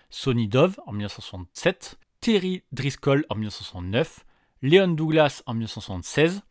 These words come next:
et Greg Kessler en mille neuf cent soixante-dix-neuf. Là encore,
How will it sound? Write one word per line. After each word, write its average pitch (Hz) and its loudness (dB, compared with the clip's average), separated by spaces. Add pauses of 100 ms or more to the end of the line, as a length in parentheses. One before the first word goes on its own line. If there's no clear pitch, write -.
(260)
et 117 -2
Greg - -4
Kessler 123 0
en - -12
mille 101 -6
neuf 104 -8
cent 156 -8
soixante-dix-neuf. 98 -10 (760)
Là 175 4
encore, 170 4